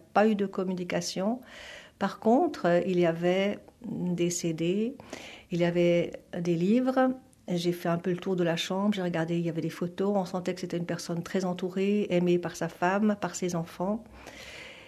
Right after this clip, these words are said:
Et j'ai demandé la permission aux infirmières si je pouvais mettre de la musique. Ils m'ont dit oui, bien sûr, il aime beaucoup la musique. Alors j'ai, j'ai mis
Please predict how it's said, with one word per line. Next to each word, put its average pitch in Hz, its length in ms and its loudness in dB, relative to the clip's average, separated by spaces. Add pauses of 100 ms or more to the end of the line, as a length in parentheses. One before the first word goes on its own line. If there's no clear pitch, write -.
(300)
Et 226 460 6 (120)
j'ai 185 160 2
demandé 175 280 0
la 180 100 4
permission 175 840 0
aux 170 140 -4
infirmières 175 400 -2
si 180 100 -8
je 175 80 -6
pouvais 170 220 -2
mettre 170 200 0
de 170 40 0
la 165 60 0
musique. 196 400 0
Ils 180 60 -2
m'ont 165 120 -2
dit 165 140 -4
oui, 196 160 0
bien 170 160 -2
sûr, 208 380 0
il 180 100 -2
aime 175 160 0
beaucoup 175 240 0
la 180 120 2
musique. 180 380 -2
Alors 175 240 -2
j'ai, 170 400 -4
j'ai 165 180 -6
mis 190 320 -4